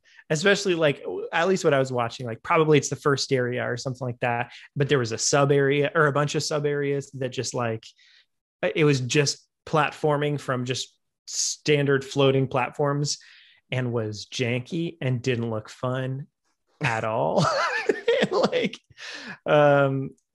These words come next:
it, yeah, so that's, that's a thing. So, but I'd love to see Wario back in the third dimension, but it would be fun if it's more than just, like, just a platformer and has, you know, some other things going on. I mean, like, there's some combat in there, it seems like, too.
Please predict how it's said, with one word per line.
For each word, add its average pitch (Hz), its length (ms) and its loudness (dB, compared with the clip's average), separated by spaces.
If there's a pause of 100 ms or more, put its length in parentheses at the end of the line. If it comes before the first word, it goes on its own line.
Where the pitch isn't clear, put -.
(420)
it, 247 440 -2 (260)
yeah, 131 400 0
so - 180 2
that's, 160 460 2
that's 143 240 0
a 135 60 0
thing. 117 320 -6
So, 131 560 2
but 190 180 4
I'd 233 200 4
love 175 200 6
to 196 100 0
see 170 160 2
Wario 131 460 2
back 117 380 -4
in 143 100 -4
the 127 80 -8
third 127 240 -2
dimension, 123 460 -4
but 127 160 0
it 143 40 6
would 139 80 4
be 135 80 0
fun 147 300 2
if 131 120 -4
it's - 300 -8
more 127 440 0
than 113 240 -2
just, - 480 -4
like, 113 320 -6 (640)
just 147 220 0
a 139 40 2
platformer 117 840 -4 (100)
and 120 180 -8
has, 127 520 -6
you 135 120 -10
know, 135 80 -10
some 156 160 -10
other 156 100 -8
things 147 240 -14
going - 140 -8
on. - 40 -4
I 196 40 2
mean, 202 160 4
like, 196 140 0
there's 208 140 0
some 135 100 -4
combat 117 340 -6
in 147 100 -8
there, 151 140 -6
it 139 100 -12
seems 143 220 -10
like, - 160 -14
too. - 260 -10